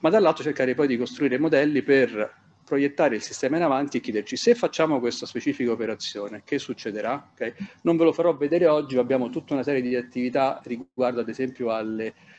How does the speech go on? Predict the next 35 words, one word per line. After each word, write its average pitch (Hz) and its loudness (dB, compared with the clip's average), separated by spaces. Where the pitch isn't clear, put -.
eh, 127 0
attività 120 0
non 127 0
farmaceutiche 117 -4
per 107 -6
il 104 -10
covid, 98 -4
quindi 104 -6
quelli 117 -8
si - -12
chiamano 113 0
N 120 -2
P 120 -8
I, 98 0
non 113 -6
pharmaceutical 104 -16
interventions, 101 -14
ok? - -10
Cercare 139 -4
di 139 -2
capire 147 -2
qual 123 -4
è 127 -2
la 123 -4
loro 120 -2
efficacia 117 -4
e 131 -4
qual 160 0
è 151 2
il 135 -6
mix 165 -2
di 113 -8
misure 139 -2
che 104 -6
possono 113 -10